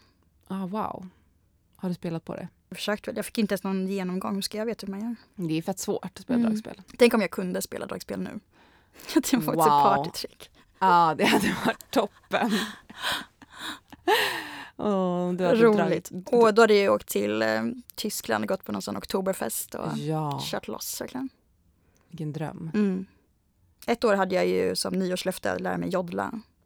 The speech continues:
Speaker 1: Mm, hur gick det med det?
Speaker 2: Kom inte riktigt igång med det.
Speaker 1: Nej.
Speaker 2: Det borde finnas någon sån, eh, kurs, tycker jag.
Speaker 1: En joddelkurs?
Speaker 2: Mm.
Speaker 1: Mm.
Speaker 2: Det skulle också vara jättesnyggt på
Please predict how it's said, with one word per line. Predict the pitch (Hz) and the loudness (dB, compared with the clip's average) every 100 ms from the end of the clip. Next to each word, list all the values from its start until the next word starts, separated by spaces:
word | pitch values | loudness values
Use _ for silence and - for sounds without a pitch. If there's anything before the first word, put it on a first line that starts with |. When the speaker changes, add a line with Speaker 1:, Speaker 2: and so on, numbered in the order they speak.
| _ _ _ _ | _ _ _ _
Speaker 1:
Mm, | 214 254 294 339 _ | 0 2 2 0 _
hur | 220 | -8
gick | 214 | -6
det | 208 | -6
med | 214 | -8
det? | - _ - | -8 _ -6
Speaker 2:
Kom | 240 220 220 226 | 0 2 2 2
inte | 240 226 226 | 0 0 -2
riktigt | 220 - 214 | -10 -8 -6
igång | 214 214 | -4 -4
med | 220 | -6
det. | 247 226 - | -10 -12 -8
Speaker 1:
Nej. | 196 208 220 233 _ _ _ _ _ _ _ _ _ _ - | -6 -4 -6 -8 _ _ _ _ _ _ _ _ _ _ -4
Speaker 2:
Det | |
borde | 214 220 | 0 0
finnas | 226 208 214 - | 0 -2 -2 -4
någon | 220 | -6
sån, | 214 208 214 | -8 -8 -8
eh, | 220 226 | -8 -10
kurs, | - 247 - | -12 -12 -12
tycker | - 254 | -12 -10
jag. | 254 - _ _ | -10 -12 _ _
Speaker 1:
En | - 190 | -10 -6
joddelkurs? | 185 165 165 - - - | -6 -8 -10 -12 -14 -8
Speaker 2:
Mm. | - 220 220 214 _ - | -2 0 -2 -6 _ -8
Speaker 1:
Mm. | 180 185 190 185 _ _ _ _ _ | -6 -6 -8 -12 _ _ _ _ _
Speaker 2:
Det | 240 | -2
skulle | 247 269 | -2 -2
också | 240 | -2
vara | 226 | 2
jättesnyggt | 226 - - 240 - - - _ _ _ _ | 0 0 -4 -4 -6 -14 -16 _ _ _ _
på | - 240 | -2 0